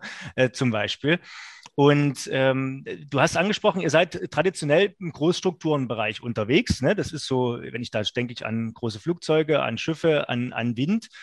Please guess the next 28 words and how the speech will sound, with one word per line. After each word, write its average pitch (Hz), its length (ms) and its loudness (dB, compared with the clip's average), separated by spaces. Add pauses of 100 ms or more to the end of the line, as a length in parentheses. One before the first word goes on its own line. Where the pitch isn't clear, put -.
(280)
Äh, 135 120 4
gibt 139 220 -10
es - 80 -12
noch 147 140 2
andere 170 260 0
Spezialitäten, 156 920 0
wo 156 60 -6
du 151 80 -4
sagst, 139 360 0
das 143 140 2
ist 165 160 -4
so, 147 280 0
oder 123 280 -2
muss - 540 -8
ja 123 60 0
jetzt 113 140 -4
nicht 131 120 -6
unbedingt 123 460 -6
strukturell 127 720 -2
sein, 151 560 -4
was 139 160 0
steht 151 200 -4
jetzt 147 160 -6
so 135 340 -4
generell 139 440 0
auf - 160 -6
der - 120 -2
Agenda 123 560 2